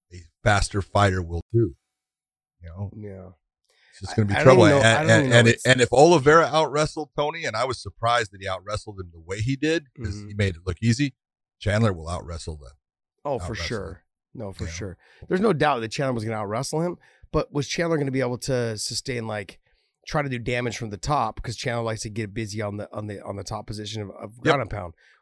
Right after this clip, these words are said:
Speaker 2: Would he
Speaker 1: Yeah.
Speaker 2: be able to do that without getting caught in a submission or without being cut and things like that?
Speaker 1: Who,
Speaker 2: But
Speaker 1: well,
Speaker 2: after
Speaker 1: the,
Speaker 2: what
Speaker 1: the,
Speaker 2: I just
Speaker 1: the
Speaker 2: saw
Speaker 1: cut, the cut part, that's always available.
Speaker 2: Yeah.
Speaker 1: And I,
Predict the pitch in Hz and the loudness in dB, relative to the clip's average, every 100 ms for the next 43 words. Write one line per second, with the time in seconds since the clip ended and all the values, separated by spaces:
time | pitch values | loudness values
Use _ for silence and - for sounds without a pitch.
0 | - 120 117 131 151 131 117 117 110 202 | -10 -6 0 2 2 0 -4 -6 -4 0
1 | 135 110 - 113 110 107 104 - 107 101 | 0 0 -4 -6 -6 -6 -8 -10 -10 -10
2 | - 104 98 107 101 101 104 101 104 101 | -8 -8 -8 -8 -8 -6 -8 -6 -8 -8
3 | - 120 107 104 107 113 101 95 131 107 | -8 -6 -6 -6 -10 -10 -10 -10 -8 -10
4 | - _ _ 151 - 113 127 123 160 151 | -12 _ _ 6 6 6 6 6 4 6
5 | 139 120 120 117 147 143 - - 135 123 | 4 4 4 4 6 6 6 4 2 2
6 | - 202 233 - 220 233 - _ _ _ | 2 4 4 6 6 4 -2 _ _ _
7 | _ _ _ _ - 147 143 156 139 120 | _ _ _ _ 0 0 2 2 4 2
8 | 101 104 110 90 71 - _ _ 110 101 | 0 2 2 2 -6 -20 _ _ -12 -6
9 | 107 113 107 | -2 -2 -2